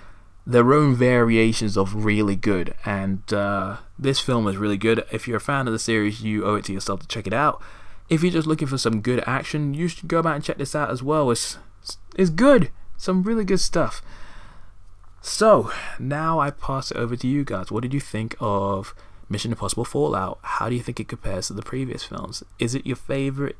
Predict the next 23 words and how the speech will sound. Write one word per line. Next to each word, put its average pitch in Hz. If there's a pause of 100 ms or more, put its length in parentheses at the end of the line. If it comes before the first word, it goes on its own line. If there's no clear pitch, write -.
(180)
Is 117
it, 127
like, 123
you 131
know, 127
is 127
it 127
a 123
little 131
further 135
down? 139 (580)
Whatever 110
your 104
thoughts 98
are, 90
please 117
be 101
sure 104
to 90
drop 101
me 107
a 90
comment 104